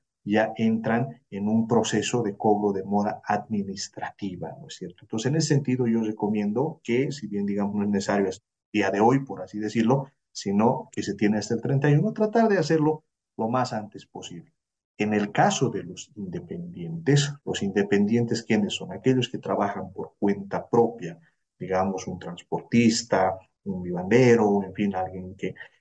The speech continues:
realiza alguna actividad donde no tiene una relación de dependencia, pero aporta al sistema integral de pensiones.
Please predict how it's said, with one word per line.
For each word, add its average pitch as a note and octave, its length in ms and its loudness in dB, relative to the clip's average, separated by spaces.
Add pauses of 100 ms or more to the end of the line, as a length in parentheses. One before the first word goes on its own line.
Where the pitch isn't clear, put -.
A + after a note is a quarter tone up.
realiza A2 640 4
alguna A2+ 680 0
actividad G#2+ 580 -4
donde F#2+ 260 -4
no A#2+ 220 2
tiene A2+ 340 0
una G2+ 320 -4
relación F2+ 440 -4
de A#2 100 4
dependencia, B2 840 2 (100)
pero F2 320 -6
aporta C#3+ 600 2
al E2+ 80 -12
sistema G2 440 -8
integral F2 480 -8
de E2+ 120 -8
pensiones. - 580 -12